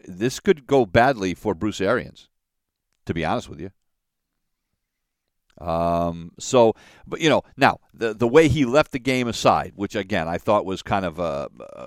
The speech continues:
a clown show, and I thought it was completely unnecessary, and it was, "Hey, look at me, look at me." And I, and, you know, we all know Antonio Brown's history, you know, and I, you know, I do believe that Antonio Brown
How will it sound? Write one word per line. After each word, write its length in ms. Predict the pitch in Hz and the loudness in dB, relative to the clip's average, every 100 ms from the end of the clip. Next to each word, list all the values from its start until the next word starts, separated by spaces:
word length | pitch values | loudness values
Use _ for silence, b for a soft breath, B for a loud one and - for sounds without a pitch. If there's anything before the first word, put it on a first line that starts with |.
| - | -14
a 80 | - | -14
clown 400 | - 120 123 131 | -6 0 0 0
show, 380 | - 127 135 147 | -2 0 2 0
and 100 | 95 | -2
I 60 | |
thought 240 | 90 107 104 | -2 0 0
it 40 | |
was 140 | 92 | -4
completely 460 | - 98 123 131 127 | -10 -8 -2 -2 -2
unnecessary, 720 | 117 117 113 127 - 123 135 | -4 -4 -8 -8 -2 0 2
and 80 | 139 | 0
it 60 | 101 | -2
was, 160 | 95 | -6
"Hey, 180 | 113 117 | 0 0
look 240 | 110 120 113 | 0 -2 -4
at 80 | |
me, 220 | 92 120 127 | -4 -2 -2
look 200 | 113 - | -2 -4
at 120 | 98 | -6
me." 320 | 110 147 180 b b b b | -2 -2 -4 b b b b
And 140 | 95 101 | -6 -4
I, 80 | |
and, 320 | 104 107 104 - | -4 -6 -8 -12
you 140 | 104 | -8
know, 80 | 95 | -8
we 180 | 92 110 | -4 -4
all 280 | 92 123 147 | 2 4 4
know 340 | 127 135 151 | 2 2 2
Antonio 540 | 135 120 131 135 135 117 | 0 -2 -4 -2 -4 -2
Brown's 380 | 123 135 131 | 0 0 -2
history, 520 | - 147 - 165 196 180 _ _ _ _ _ _ _ _ _ _ _ _ _ _ _ | -2 -4 -2 -6 -6 -10 _ _ _ _ _ _ _ _ _ _ _ _ _ _ _
you 80 | - | -6
know, 260 | 95 107 131 | 0 2 2
and 140 | 104 | 0
I, 160 | 98 85 | -2 -4
you 100 | 95 | -4
know, 160 | 90 | -4
I 140 | 95 104 | -2 -2
do 320 | 95 120 135 | -2 -4 -2
believe 360 | 117 127 131 139 | -2 0 0 0
that 100 | 120 | -2
Antonio 500 | 123 - 127 143 135 | -2 -4 -4 -4 -4
Brown 420 | 104 123 147 160 | 0 0 0 -4